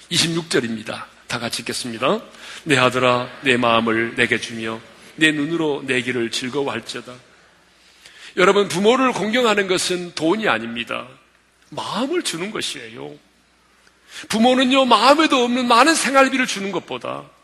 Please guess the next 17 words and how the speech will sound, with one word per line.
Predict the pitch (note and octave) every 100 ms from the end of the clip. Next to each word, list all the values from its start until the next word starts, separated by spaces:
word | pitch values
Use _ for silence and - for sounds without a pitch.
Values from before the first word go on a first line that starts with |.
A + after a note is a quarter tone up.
| _ _ _ _ -
적은 | C#3 C#3 C3
용돈일지라도 | A#2+ D3 B2+ B2 A#2+ A#2+ A#2 A#2+ A#2+ - - - - -
사랑의 | - - G3+ F3+ F3+
마음과 | E3 D3+ D3+ D3+ C#3 C#3
관심을 | G3+ C4+ - A#3+ A#3 A#3+ B3+ -
더하여 | - - D#3+ D#3
주는 | - C#3 B2
걸 | B2+ C#3 - _ -
원하시죠. | A#2+ C#3 F#3 - - A#2+ A#2 D3+ _ _ _ _ _ _ _ _ _ - -
근데 | - B3
요즘 | B3+ A3+ B3+
젊은 | E3 G3+ A#3
사람들은요, | - G3+ A3 F#3 C#3 C#3 G3+ E3 - _ _ - - G#3
마음을 | G#3+ B3+ D#4+ E4+
주지 | - B3+ C4
않고, | A#3 G3 - A3 G#3+ G#3 - _ _ _ _ _ - A#3
여러분, | C4 C4 B3+ B3+ C4